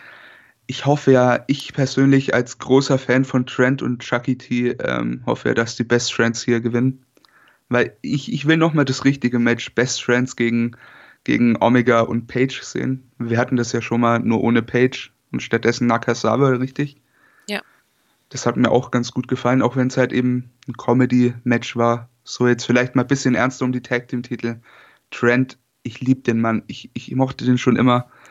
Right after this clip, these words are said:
Speaker 1: Der meinetwegen auch die nächsten Tag-Team-Champions,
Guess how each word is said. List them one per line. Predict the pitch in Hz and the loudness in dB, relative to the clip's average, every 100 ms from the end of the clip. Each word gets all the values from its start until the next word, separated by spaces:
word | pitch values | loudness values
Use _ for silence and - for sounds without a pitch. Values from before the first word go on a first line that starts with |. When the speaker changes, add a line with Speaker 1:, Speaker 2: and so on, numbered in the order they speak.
| - _ _ _ _ _ _ - | -20 _ _ _ _ _ _ -2
Speaker 1:
Der | 123 120 120 - | 2 4 2 0
meinetwegen | - 117 147 139 139 143 135 127 113 | -2 0 0 0 0 0 0 -4 -2
auch | 120 135 | -2 -2
die | 135 | -4
nächsten | 131 135 - 135 | -4 -4 -6 -10
Tag-Team-Champions, | 123 123 - 123 - 120 123 117 117 - | -6 -6 -4 -6 -4 -8 -6 -6 -8 -14